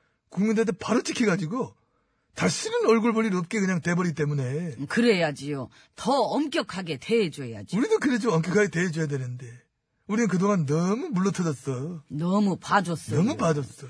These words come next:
Speaker 2: 이 지금도 보면은 이 나란 일 하라고 앉혀놨더니 이 정부에 보탬은 안 되고 맨 자기들 정치나 하고 앉았고.
Speaker 1: 자기들 밥그릇 싸움이나 하고. 어? 밥그릇 넓히기에는 몰두하고.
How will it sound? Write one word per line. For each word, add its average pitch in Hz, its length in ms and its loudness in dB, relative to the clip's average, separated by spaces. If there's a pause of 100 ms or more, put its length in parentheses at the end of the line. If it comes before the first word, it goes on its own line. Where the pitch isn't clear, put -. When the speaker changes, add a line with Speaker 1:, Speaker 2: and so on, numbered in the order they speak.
(300)
Speaker 2:
이 190 100 -8
지금도 247 440 2
보면은 190 720 -2
이 165 200 -4
나란 254 400 2
일 202 120 0
하라고 190 380 0
앉혀놨더니 160 840 0 (400)
이 170 120 -4
정부에 226 460 2
보탬은 220 540 0
안 180 180 2
되고 156 300 0 (240)
맨 311 600 2
자기들 233 500 2
정치나 226 500 0
하고 160 160 0
앉았고. 127 500 -6
Speaker 1:
자기들 196 300 4
밥그릇 170 320 0
싸움이나 165 340 0
하고. 131 300 -12 (480)
어? 202 80 -8 (100)
밥그릇 208 320 -2
넓히기에는 208 540 2
몰두하고. 151 400 -2